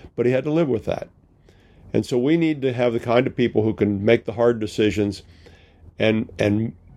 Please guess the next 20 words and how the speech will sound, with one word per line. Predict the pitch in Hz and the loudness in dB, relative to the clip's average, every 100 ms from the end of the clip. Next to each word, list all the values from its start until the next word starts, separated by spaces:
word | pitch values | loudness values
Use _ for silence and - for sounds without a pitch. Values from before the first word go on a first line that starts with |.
| - | -10
not | - 123 120 123 135 - - - - - - - - | -6 -2 0 2 0 -2 -16 -20 -20 -20 -20 -20 -16
cave | - 120 123 110 | -4 0 2 2
in | 117 107 107 98 - | 0 0 -2 -6 -4
when | 107 107 | 2 4
the | 98 | 2
pressure's | - 107 - 101 98 | 0 0 0 -2 2
on. | 92 73 - - - - | 2 2 -6 -18 -20 -4
I | - | -2
think | 165 160 | -2 0
that | 165 151 | 0 0
that's | 127 131 - - | -2 -4 -4 -6
really | 143 135 110 | 0 0 0
huge, | 131 113 85 - - - - - - - - | 0 0 0 -6 -16 -20 -20 -20 -20 -20 -10
you | - | -2
know, | 123 131 | 2 2
and, | 143 131 - | 2 0 -2
and | 147 139 | -2 0
we | 180 | 0
need | 185 170 | 0 0
to, | 160 117 | -2 -4